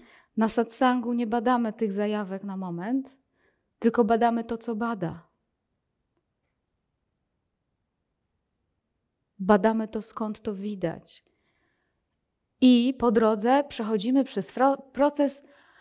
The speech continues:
totalnej frustracji. Wszyscy.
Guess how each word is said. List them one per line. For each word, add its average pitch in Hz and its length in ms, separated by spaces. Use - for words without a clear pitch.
totalnej 302 600
frustracji. - 800
Wszyscy. - 540